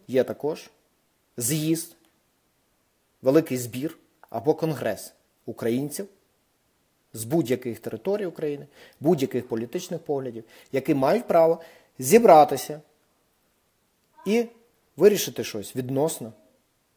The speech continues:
своєї долі власної, долі своєї власної країни, долі своїх власних д-, дітей. Це все прописано в Конституції. Конституція це не забороняє. А в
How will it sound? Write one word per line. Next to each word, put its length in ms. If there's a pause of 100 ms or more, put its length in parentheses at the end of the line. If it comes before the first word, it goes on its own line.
(180)
своєї 400
долі 300
власної, 480 (260)
долі 440
своєї 280
власної 340
країни, 480
долі 320
своїх 280
власних 300
д-, 240 (140)
дітей. 280 (540)
Це 200
все 440 (120)
прописано 460
в 40
Конституції. 560
Конституція 560
це 160
не 240
забороняє. 640 (320)
А 140
в 80